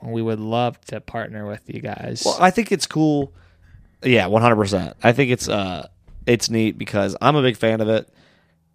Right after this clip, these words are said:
Speaker 2: 'Cause I don't have to take that much time, but I can still get that value out of those books. Like, I would never read a fantasy novel on that. I would never go to that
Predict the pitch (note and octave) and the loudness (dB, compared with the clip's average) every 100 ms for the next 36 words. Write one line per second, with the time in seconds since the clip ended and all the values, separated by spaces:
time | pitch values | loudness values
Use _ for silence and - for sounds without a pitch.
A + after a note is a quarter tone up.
0 | _ - A#2+ B2 A#2 G#2+ A2+ A2+ A#2 A2+ | _ -6 0 2 2 2 2 2 0 -2
1 | - G2+ A2+ A2+ B2+ B2+ B2 A2+ G2+ - | 0 0 0 0 2 2 2 0 0 2
2 | C3 B2+ B2 G#2+ F#2 G2+ G#2+ G#2+ G2 G2+ | 2 2 -2 -2 0 2 2 2 0 -2
3 | G2+ F#2+ C3+ B2+ D#3 E3 C#3+ D3 C#3 C#3+ | -2 0 2 4 6 6 4 4 4 2
4 | B2 B2+ B2 A#2+ G2+ G#2 G2+ F#2+ F2 A#2+ | 4 4 4 2 0 2 0 -2 2 6
5 | C#3+ C#3+ D3 C3 C#3 C3 A#2 A2 | 8 8 4 4 4 6 4 2